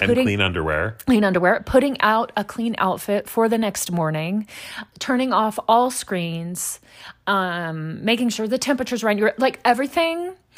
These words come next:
Speaker 2: um, because his lack of routine at night is really fucking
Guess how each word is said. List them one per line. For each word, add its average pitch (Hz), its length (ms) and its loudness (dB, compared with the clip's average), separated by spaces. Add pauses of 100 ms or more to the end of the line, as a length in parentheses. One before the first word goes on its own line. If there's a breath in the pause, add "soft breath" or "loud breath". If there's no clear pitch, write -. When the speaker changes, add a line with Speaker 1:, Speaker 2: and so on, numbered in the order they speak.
(360 loud breath)
Speaker 2:
um, 208 380 0 (260)
because 226 1040 0
his 226 360 0
lack 214 500 0 (120)
of 190 520 0
routine 214 640 -2
at - 240 -8
night 180 720 -8 (920 loud breath)
is 208 240 2
really 247 500 -2
fucking - 640 -2